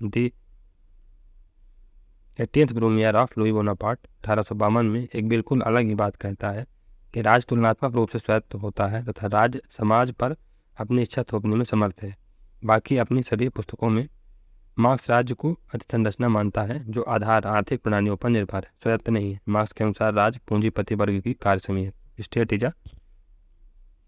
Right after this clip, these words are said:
executive committee of bourgeois। मार्क्स के विपरीत ग्रामसी राज्य की सापेक्षिक स्वायत्तता को स्वीकार कर नव मार्क्सवाद का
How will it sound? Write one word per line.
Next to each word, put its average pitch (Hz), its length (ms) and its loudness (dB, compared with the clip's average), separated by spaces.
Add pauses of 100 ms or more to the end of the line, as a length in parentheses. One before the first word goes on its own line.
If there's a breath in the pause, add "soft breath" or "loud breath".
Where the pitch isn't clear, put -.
(140)
executive 117 440 2
committee 107 380 2
of 151 120 2 (320)
bourgeois। 98 340 -2 (440)
मार्क्स 113 240 2
के - 120 -2
विपरीत 113 380 -2
ग्रामसी 101 400 0
राज्य 104 300 0
की 117 60 -6
सापेक्षिक 104 500 -4
स्वायत्तता 101 400 -2
को 101 180 -6
स्वीकार 104 440 -2
कर 110 220 -4 (140)
नव 113 180 2
मार्क्सवाद 104 540 2
का - 160 -8